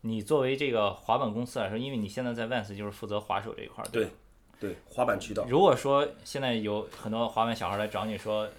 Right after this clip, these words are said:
Speaker 1: ，“那个袁哥能不能给我赞助？”然后你是想赞助是哪，哪，什么样的滑手？
Speaker 2: 其实说实话，我自从到了 Vans 以后呢，其实，呃，大家也都知道这个事儿。呃，我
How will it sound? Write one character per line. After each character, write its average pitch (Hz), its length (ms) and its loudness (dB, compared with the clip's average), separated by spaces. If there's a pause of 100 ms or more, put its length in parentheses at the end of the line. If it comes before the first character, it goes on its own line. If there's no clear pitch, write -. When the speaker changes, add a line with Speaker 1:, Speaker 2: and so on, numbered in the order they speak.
(100)
Speaker 1:
，“那 113 160 -8
个 104 320 -8
袁 110 200 -6
哥 120 280 0
能 120 160 -2
不 123 60 -4
能 117 220 -2
给 117 100 -6
我 117 140 0
赞 113 200 -2
助？” 113 300 -4
然 98 140 -4
后 107 120 -4
你 101 300 -4
是 127 240 -6
想 90 200 -6
赞 104 180 -4
助 98 120 -6
是 - 240 -14
哪， 104 280 -6
哪， 107 340 -6
什 - 160 -8
么 120 80 -2
样 135 180 2
的 92 60 -4
滑 - 180 -12
手？ - 120 -14 (540)
Speaker 2:
其 165 180 -2
实 170 80 -2
说 175 220 6
实 131 180 0
话， 123 180 2
我 90 320 -2 (120)
自 - 140 -8
从 127 120 -2
到 131 140 2
了 101 100 2
Vans 113 320 0
以 92 60 -10
后 95 160 -6
呢， 85 160 -8
其 - 160 -10
实， 107 340 -2
呃， 90 160 -4
大 110 160 -2
家 117 140 0
也 101 60 -2
都 101 100 -2
知 127 160 -6
道 110 100 0
这 80 80 -8
个 80 80 -14
事 - 160 -10
儿。 71 80 -14 (520)
呃， 85 280 -8 (160)
我 98 200 -4